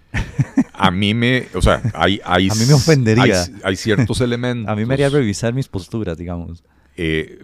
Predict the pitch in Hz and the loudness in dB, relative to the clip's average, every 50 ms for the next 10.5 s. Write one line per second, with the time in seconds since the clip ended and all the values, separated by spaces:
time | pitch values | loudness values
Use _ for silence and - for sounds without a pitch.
0 | - - 90 82 82 92 95 110 113 120 123 117 120 110 107 110 110 120 127 - | -16 -16 -12 -6 -6 -4 -2 0 0 0 0 0 -4 -4 -2 -2 -2 -2 -6 -10
1 | - - 98 - - - 113 107 107 131 123 - - - 98 82 73 - _ - | -10 -12 -14 -14 -8 -6 -6 -6 -6 -8 -10 -12 -14 -10 -10 -10 -10 -12 _ -10
2 | 80 73 71 71 78 85 87 87 92 104 113 113 110 113 113 117 - 53 - - | -8 -6 -4 -2 -2 -2 -4 -4 -6 -6 -6 -4 -6 -8 -10 -12 -16 -20 -20 -20
3 | _ - - 73 71 69 69 - 65 76 73 71 67 67 69 - 64 80 113 123 | _ -14 -12 -10 -10 -8 -10 -10 -12 -14 -14 -12 -12 -12 -10 -8 -2 -2 -2 -4
4 | - - - - - - _ _ _ _ _ - 95 - - 101 101 110 113 110 | -4 -14 -18 -20 -20 -20 _ _ _ _ _ -16 -16 -14 -12 -10 -10 -6 -4 -4
5 | 104 104 110 120 120 117 - 107 85 76 - - 92 101 - - - - - 95 | -2 -2 -2 -4 -4 -8 -8 -8 -10 -10 -8 -4 -4 -4 -4 -4 -8 -10 -10 -10
6 | 73 - 73 71 71 92 90 - - - - - 78 85 131 143 - - 71 _ | -10 -10 -12 -8 -6 -6 -6 -6 -10 -14 -12 -10 -6 -6 -6 -6 -8 -14 -18 _
7 | - - - - 85 - - 92 87 85 82 80 76 - 98 - - 82 82 78 | -18 -20 -16 -16 -16 -12 -8 -8 -8 -8 -10 -12 -12 -12 -10 -6 -4 -4 -4 -4
8 | 73 76 - - 87 - 113 110 110 107 104 113 113 113 117 107 101 107 92 95 | -6 -6 -2 -2 0 2 2 0 0 -2 -4 -4 -4 -6 -6 -6 -6 -4 -4 -2
9 | 113 117 98 107 101 107 107 104 98 - 107 107 104 90 104 104 104 101 98 - | -2 -2 -4 -4 -6 -8 -8 -8 -6 -4 -2 -2 0 0 -2 -2 -2 -4 -6 -6
10 | - - - 110 73 67 76 95 - 95 | -10 -10 -10 -8 -6 -2 0 0 0 -2